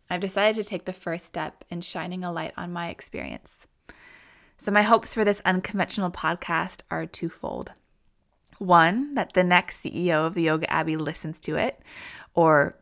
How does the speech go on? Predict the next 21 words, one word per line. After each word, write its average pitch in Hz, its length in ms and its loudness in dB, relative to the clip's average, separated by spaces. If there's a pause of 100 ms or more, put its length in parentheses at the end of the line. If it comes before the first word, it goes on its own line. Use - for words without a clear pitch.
one 185 160 4
of 175 100 4
you 170 100 4
listening 165 500 2
knows 156 320 2
somebody 175 640 2
who 240 120 4
would 165 140 4
be 165 120 2
the 160 100 -6
perfect - 500 -6
C - 280 -4
E 151 40 -2
O, 160 300 -2 (680)
and 190 160 6
they 180 60 8
experience 185 640 0
a 170 60 -6
swell 175 400 4
of 185 80 4
excitement, 175 920 -6